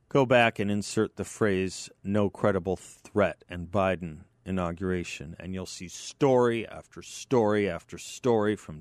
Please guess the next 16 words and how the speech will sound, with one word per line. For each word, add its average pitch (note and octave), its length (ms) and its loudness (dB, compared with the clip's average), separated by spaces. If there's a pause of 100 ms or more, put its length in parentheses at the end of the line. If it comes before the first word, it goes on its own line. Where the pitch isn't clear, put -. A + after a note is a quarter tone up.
D A#2 200 0
C G#2+ 280 -4
to G#2+ 80 2
Los F#2 340 2
Angeles F2 640 -6 (460)
that G2 100 -6
the F#2+ 180 0
F B2 160 2
B A#2 180 4
I G#2+ 200 4
and F#2+ 120 -2
Homeland G2 420 -2
Security G2 480 -2
had F2+ 240 -6
no G2+ 260 2
thr-, - 280 -6